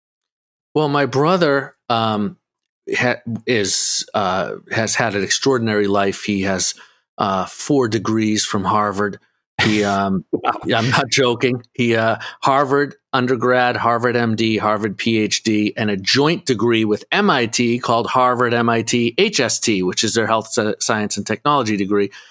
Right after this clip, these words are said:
Speaker 1: And he's gone on to innovate, uh, early detection, uh, for cancer, and has a company, uh, that he's in the process of, uh, building, uh, very significantly. And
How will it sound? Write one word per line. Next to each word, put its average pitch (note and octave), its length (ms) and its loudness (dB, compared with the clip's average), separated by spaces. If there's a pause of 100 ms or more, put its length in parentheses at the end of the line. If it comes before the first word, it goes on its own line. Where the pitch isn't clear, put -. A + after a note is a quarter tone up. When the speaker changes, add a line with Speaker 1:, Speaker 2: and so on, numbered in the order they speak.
(240)
Speaker 1:
And B2+ 80 2
he's A#2 100 0
gone D3 300 2
on C3 220 0
to A#2 200 -2
innovate, A2+ 480 0 (300)
uh, G#2 240 0
early B2+ 260 2
detection, A2+ 720 -2 (320)
uh, G2 220 0
for G#2+ 240 -2
cancer, C#3 720 0 (360)
and G#2+ 240 0
has A#2 280 0
a G#2 40 -8
company, A2+ 640 -2 (300)
uh, G2+ 420 0
that A#2 200 0
he's G#2+ 240 -2
in A2 60 0
the G2+ 60 -2
process A2+ 540 0
of, G2 320 -4
uh, G2 260 0
building, A2 440 -2 (160)
uh, G2 300 0
very G#2+ 260 0
significantly. G2 920 -2
And G2 280 -2